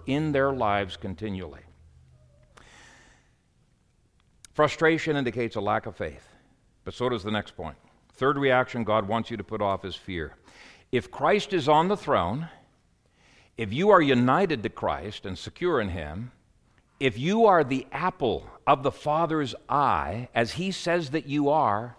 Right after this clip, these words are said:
you have no, no reason to fear. Nothing, not even death, can separate you from the love of God. You are secure in Him. The last reaction that God does not want you to have is to deny that judgment is coming,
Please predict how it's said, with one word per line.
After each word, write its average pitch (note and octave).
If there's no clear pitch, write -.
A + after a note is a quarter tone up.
you C4+
have B3
no, B3+
no F3+
reason G3
to F#3+
fear. A3
Nothing, G3
not F3+
even F#3
death, D#3
can B2+
separate A#2+
you A2
from A#2
the A2
love A#2
of G#2+
God. F#2
You D3
are C#3+
secure B2
in G2+
Him. F2
The A#2
last C#3+
reaction C#3
that G#2
God A#2+
does A2
not C3+
want D3+
you F3
to D#3+
have F#2+
is C#3
to C#3
deny B2
that G2+
judgment C3
is A2+
coming, G2+